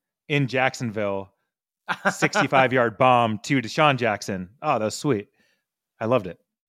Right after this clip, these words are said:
Speaker 2: And Jackson DeVille was there.
Speaker 1: Naked, essentially, in a thong,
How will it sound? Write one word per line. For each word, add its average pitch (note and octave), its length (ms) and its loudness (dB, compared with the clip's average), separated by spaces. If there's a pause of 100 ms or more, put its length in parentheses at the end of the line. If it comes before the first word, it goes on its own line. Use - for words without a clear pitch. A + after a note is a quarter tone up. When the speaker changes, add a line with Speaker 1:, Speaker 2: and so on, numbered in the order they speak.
(260)
Speaker 2:
And F3+ 160 -4
Jackson F#3+ 380 -2
DeVille B3 300 4
was D#3 160 -6
there. A#2 320 -8 (840)
Speaker 1:
Naked, F3 600 2
essentially, B2+ 640 -2
in D#3 80 2
a E3 60 2
thong, E3+ 640 2